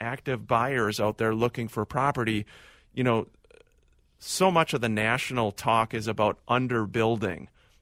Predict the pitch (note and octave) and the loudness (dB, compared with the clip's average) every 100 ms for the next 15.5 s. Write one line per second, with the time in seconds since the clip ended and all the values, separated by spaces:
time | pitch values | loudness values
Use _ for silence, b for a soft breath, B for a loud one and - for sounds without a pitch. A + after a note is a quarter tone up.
0 | _ A#2+ A#2 A#2 A2 A2 G#2 A2 A2+ B2+ | _ -4 -2 0 0 0 -2 -2 4 6
1 | C#3+ B2 A2+ A2+ A#2 - G#2+ A#2 A#2+ A#2 | 6 4 2 2 2 -2 -2 0 0 -2
2 | G2 G2 G2 G2 G2 G2+ G2 G2+ - G#2+ | -2 -2 -2 -2 -2 -2 -2 -2 0 -2
3 | A2 A2 A2 - G#2 G2+ - - G2 G#2 | -2 -2 -4 -4 -6 -6 -10 -6 -4 -2
4 | A2 A2 G#2+ G#2+ G#2 G2 G2+ A2+ C3 D3 | -2 0 0 -2 -4 -6 -4 0 2 2
5 | - G2+ G#2+ - b b b b - C3+ | 0 -2 -2 -6 b b b b 0 2
6 | C3+ B2 B2+ D3 F3+ C#3 - C#3+ B2+ A#2 | 4 4 4 4 4 2 0 -2 -2 -2
7 | B2 A#2+ B2 A#2+ A#2+ - G#2+ G#2+ G#2+ - | 0 0 0 -2 -4 -2 0 2 0 0
8 | A2+ A#2+ B2 A2+ G#2 B2 F3+ E3 G2 - | 2 2 0 -4 -2 2 2 0 -2 -4
9 | G2+ G#2 G#2 G2 - - - - b b | -4 -4 -4 -6 -6 -10 -10 -12 b b
10 | b b - B2+ B2+ A#2+ A#2 E3 D#3+ D#3 | b b 0 4 6 6 4 -2 0 0
11 | D3+ G#2 G#2+ - B2+ A#2 A#2+ A#2 A2 E3+ | 0 0 0 0 -2 0 0 -4 -4 -6
12 | C#3+ C3+ B2 B2 A#2+ A2+ G#2 A#2 A2+ A2 | -2 2 2 2 0 0 2 2 0 -2
13 | - - - C3 C3 A#2+ A#2 A2+ A#2 A2+ | -6 -10 -2 0 0 0 0 0 -2 -2
14 | G#2+ G#2 G#2 G#2+ G#2+ G2+ G2+ - G#2+ G2 | -2 0 0 0 0 -4 -6 -10 -10 -4
15 | G#2+ C3+ A#2+ - | 0 2 2 0